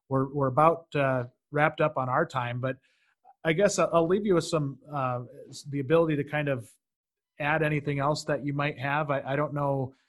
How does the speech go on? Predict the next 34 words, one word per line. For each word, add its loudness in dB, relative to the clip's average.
what, 0
what 2
you've 0
learned 2
about 2
the -8
business 0
since -6
you've -6
been 0
in 0
it. -2
Uh, -4
it, -10
I'm, -6
I'm -6
kind 2
of -2
fascinated -2
from -2
the, -4
from, -6
from 0
the -2
candidate -4
side, -2
from -4
somebody -4
that's -4
fairly -6
new -6
to -6
the -6
industry. -6